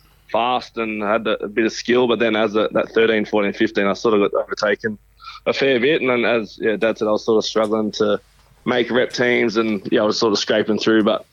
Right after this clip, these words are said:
yeah, I think just always had that hard work, uh, mentality. And, yeah, thanks to Dad, I was in the, I was in my backyard every, every afternoon, sort of practicing my, my footy skills. I had two hundred acres, I had footy posts, had, like, a passing little circle. So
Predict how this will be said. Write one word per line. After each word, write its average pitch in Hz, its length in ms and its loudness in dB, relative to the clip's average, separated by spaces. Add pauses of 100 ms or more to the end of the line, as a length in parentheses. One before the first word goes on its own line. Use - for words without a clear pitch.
(360)
yeah, 147 120 2
I 127 40 0
think 151 240 0
just 135 200 -2
always 127 320 2
had 120 140 0
that 110 140 0
hard 117 240 0
work, 110 340 0 (500)
uh, 110 300 -4
mentality. 117 680 0
And, 104 220 0 (420)
yeah, 110 200 2 (160)
thanks 123 180 0
to 220 80 2
Dad, 113 180 2
I 101 40 2
was 107 300 0
in 110 120 2
the, 101 160 0
I - 60 -2
was 113 100 0
in 127 80 0
my 117 60 0
backyard 98 420 0
every, 101 200 2
every 95 180 0
afternoon, 95 520 0
sort 98 200 0
of 95 100 0 (460)
practicing 123 360 0
my, 107 360 0
my 107 100 -2
footy 113 260 0
skills. 113 380 0
I 120 180 2
had 117 140 0
two 110 120 -2
hundred 101 220 0
acres, 101 640 0 (140)
I 101 100 -2
had 101 120 -2
footy 107 240 0
posts, 104 440 0
had, 104 240 0 (320)
like, 87 120 -2
a - 20 -8
passing 101 640 0
little 95 300 2 (100)
circle. 107 480 2
So 107 300 2